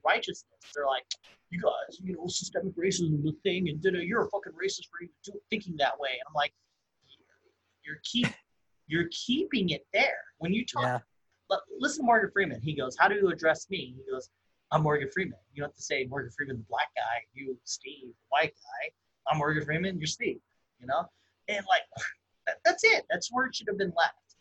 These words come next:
Speaker 1: We should have left this conversation a year ago, you know, maybe ten, you know, but we're still here. And, and, like, bringing it back to Devil's Advocate, though,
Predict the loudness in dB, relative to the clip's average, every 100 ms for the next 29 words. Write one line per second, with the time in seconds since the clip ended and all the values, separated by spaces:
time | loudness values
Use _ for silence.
0 | _ -14 -2 -2 0 4 4 4 -2 -12
1 | 0 0 0 -4 -8 -8 -16 -20 _ -6
2 | -4 -2 -2 -2 -8 -18 -20 _ _ -20
3 | -8 -8 -6 -2 -2 -2 -14 -14 -16 _
4 | -20 -20 _ _ _ _ -10 -8 -8 -10
5 | -6 -4 -4 -4 -6 -10 _ _ _ _
6 | _ _ _ _ _ _ 10 10 8 8
7 | 8 8 4 2 4 8 8 8 0 0
8 | 4 6 6 2 -12 -4 -4